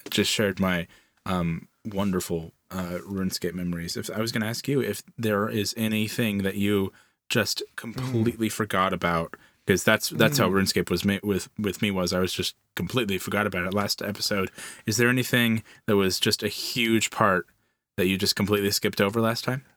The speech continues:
Speaker 2: Um, so as I think about it, the one of the, one of the games that I didn't talk about at all that was, it wasn't a huge part of my childhood, but it was a big part, was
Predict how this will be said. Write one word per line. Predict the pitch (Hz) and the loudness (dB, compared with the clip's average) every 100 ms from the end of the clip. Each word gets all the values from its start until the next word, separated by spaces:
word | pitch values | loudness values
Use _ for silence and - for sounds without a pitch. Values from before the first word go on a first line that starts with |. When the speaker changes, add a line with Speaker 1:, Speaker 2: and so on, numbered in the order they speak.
| - _ | -20 _
Speaker 2:
Um, | 139 139 131 131 156 196 233 269 - - _ _ - | 2 4 4 4 6 6 4 -2 -14 -20 _ _ -8
so | 175 - 175 151 143 131 | -4 2 4 6 6 4
as | - 156 | 2 4
I | 165 | 4
think | 127 - 156 139 | 2 2 2 4
about | 135 120 107 107 | 2 2 4 4
it, | 113 - - - - _ | 2 0 -4 -6 -12 _
the | 143 123 120 117 113 113 101 - _ _ _ _ _ _ _ - - _ _ _ _ _ _ _ _ _ _ _ _ _ _ 151 135 | -4 0 2 2 2 0 -2 -8 _ _ _ _ _ _ _ -20 -20 _ _ _ _ _ _ _ _ _ _ _ _ _ _ -8 2
one | 165 214 | 6 6
of | 190 | 6
the, | 139 - 202 156 | 4 2 -12 -10
one | 165 180 214 | 2 4 6
of | 175 | 4
the | 139 131 143 - | 2 0 -6 -2
games | 143 131 127 120 | 2 2 2 4
that | 127 | 4
I | 117 110 113 | 4 2 0
didn't | 110 143 135 120 | 2 4 4 4
talk | 135 123 | 2 4
about | 127 110 | 2 2
at | 107 | 4
all | 113 113 | 4 4
that | 110 101 | 4 2
was, | 123 151 143 - | 4 6 4 2
it | - 156 | 2 4
wasn't | 185 165 | 4 2
a | 117 | 0
huge | - 160 175 180 - | 2 4 4 2 2
part | 160 | 2
of | 160 | 4
my | 160 | 2
childhood, | - 160 170 175 180 175 | 4 4 4 4 2 2
but | 123 | 2
it | |
was | 123 123 | 4 2
a | |
big | 107 117 | 2 0
part, | - 113 104 | 2 2 2
was | 117 113 104 | 2 2 -2